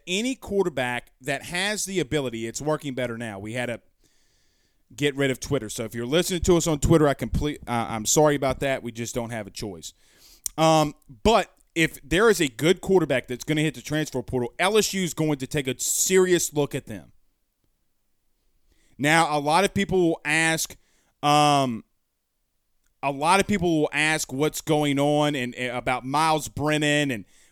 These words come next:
what do I think about Myles Brennan or Garrett Nussmeier. Here's what I'm going to say. Brian Kelly has popped in that film. Brian Kelly understands that Myles Brennan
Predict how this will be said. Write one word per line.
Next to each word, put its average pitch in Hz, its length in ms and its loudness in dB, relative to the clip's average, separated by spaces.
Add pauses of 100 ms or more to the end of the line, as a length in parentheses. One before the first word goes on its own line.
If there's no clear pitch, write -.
what 151 140 4
do 175 80 6
I 156 140 6
think 170 180 -2
about 151 220 0
Myles 147 320 -2
Brennan 143 260 -2
or 127 80 -2
Garrett 131 300 -2
Nussmeier. 123 640 -2 (260)
Here's 233 320 2
what 160 100 -2
I'm 180 220 2
going 127 240 -4
to 101 140 -14
say. 95 400 -8 (640)
Brian 208 520 4
Kelly 202 340 2
has 156 180 0
popped 170 340 2
in 160 140 0
that 147 220 -2
film. 139 420 -4 (320)
Brian 220 360 6
Kelly 190 500 -2
understands 160 840 -2
that 147 140 -2
Myles 165 400 2
Brennan 147 540 0